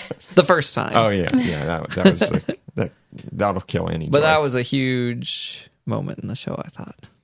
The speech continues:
Speaker 2: We asked you to send us your feedback on some of your favorite moments from Once Upon a Time in Wonderland, and Heather said, "My top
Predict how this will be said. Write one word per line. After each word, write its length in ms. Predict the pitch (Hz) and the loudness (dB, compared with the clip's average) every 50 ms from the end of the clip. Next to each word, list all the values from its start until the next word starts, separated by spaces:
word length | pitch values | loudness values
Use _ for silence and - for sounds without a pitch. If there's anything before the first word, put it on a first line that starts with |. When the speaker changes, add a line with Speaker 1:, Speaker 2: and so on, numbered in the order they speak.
| _ _ _ _ - - - - - - - _ | _ _ _ _ -20 -20 -18 -18 -20 -20 0 _
Speaker 2:
We 160 | 135 143 139 | 4 6 6
asked 320 | 131 131 120 - - - | 6 4 2 0 -2 -2
you 320 | 113 113 131 147 143 135 127 | 0 2 2 4 2 2 2
to 260 | - - - 110 98 | 0 2 2 2 0
send 240 | - - 101 95 95 | 2 0 0 2 2
us 180 | 98 - - | 0 0 -2
your 140 | - 90 92 | 0 -2 -2
feedback 540 | 90 - 95 92 85 90 90 92 92 - _ | 0 -2 -4 -2 0 2 0 0 0 -2 _
on 240 | - 92 95 90 90 | -2 0 0 0 0
some 180 | 87 - 95 95 | -2 -2 -2 -2
of 80 | 90 80 | -2 0
your 100 | 90 117 | 0 -2
favorite 360 | 139 - - 107 92 90 90 90 | 0 2 2 2 2 2 0 0
moments 480 | 90 85 85 87 95 - - - - - | 0 0 0 -2 -2 -2 -6 -8 -8 -12
from 400 | - - 107 98 92 90 90 - - | -4 -2 0 0 0 0 -2 -2 -2
Once 160 | 98 95 - | -4 -4 -2
Upon 180 | - - 98 92 | -2 -2 -2 -2
a 40 | |
Time 220 | 92 - 98 95 92 | -2 -2 -2 0 0
in 120 | 95 92 | 0 0
Wonderland, 440 | 95 95 92 98 95 95 95 98 92 - | 0 0 0 0 0 2 0 0 0 0
and 140 | 113 104 98 | -2 -2 0
Heather 280 | 92 101 117 120 131 117 | 0 0 2 2 0 0
said, 320 | - - - 101 98 85 | 0 0 0 0 0 2
"My 180 | 107 110 113 120 | 2 0 0 0
top 460 | - - - 127 131 135 - _ | -2 -2 0 2 2 2 0 _